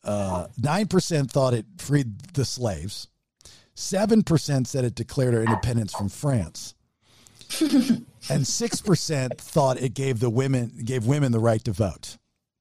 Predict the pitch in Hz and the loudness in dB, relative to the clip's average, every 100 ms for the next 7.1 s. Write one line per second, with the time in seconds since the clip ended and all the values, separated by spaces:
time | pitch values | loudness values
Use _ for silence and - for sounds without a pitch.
0 | _ _ _ 320 359 - 175 185 196 - | _ _ _ -8 -6 -6 -4 -4 -2 -4
1 | - 190 208 208 190 156 147 143 - - | -2 -2 -2 -2 -2 -2 -4 -8 -14 -20
2 | - 82 62 208 190 - - - _ _ | -12 -10 -4 -2 -2 -4 -10 -18 _ _
3 | _ 104 104 - - 165 - 147 156 262 | _ -4 -4 -4 -4 -4 -4 0 4 4
4 | 254 196 160 147 139 - - _ 131 139 | 4 0 2 0 -2 -8 -12 _ -2 0
5 | 143 156 - - _ _ - 160 151 139 | 0 -4 -8 -14 _ _ -8 -4 0 2
6 | 139 107 139 151 - - 131 120 110 101 | 2 2 4 2 0 0 2 4 2 0